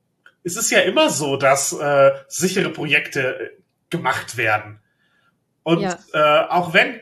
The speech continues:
Speaker 1: eben Nope oder Get Out entstehen oder Midsommar, auch, also die goldene Zeit des Horror wird nicht vorbeigehen, weil es mehr Möglichkeiten gibt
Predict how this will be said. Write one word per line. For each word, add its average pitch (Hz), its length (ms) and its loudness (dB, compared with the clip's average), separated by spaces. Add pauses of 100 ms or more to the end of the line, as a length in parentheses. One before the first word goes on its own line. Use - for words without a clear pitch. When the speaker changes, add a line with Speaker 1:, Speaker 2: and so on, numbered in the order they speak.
(120)
Speaker 1:
eben 175 560 0
Nope 185 380 2
oder 160 200 2
Get 180 220 2
Out 165 420 2 (240)
entstehen 147 680 0
oder 127 800 2 (440)
Midsommar, 143 680 -2 (920)
auch, 185 440 0
also 175 240 0
die - 140 -12
goldene 202 380 4
Zeit 190 300 2
des 180 160 -2
Horror 175 300 2
wird 165 120 -4
nicht 160 120 -6
vorbeigehen, 156 720 2
weil 147 500 2
es - 300 -8
mehr 143 460 0
Möglichkeiten 170 640 0
gibt 170 420 -8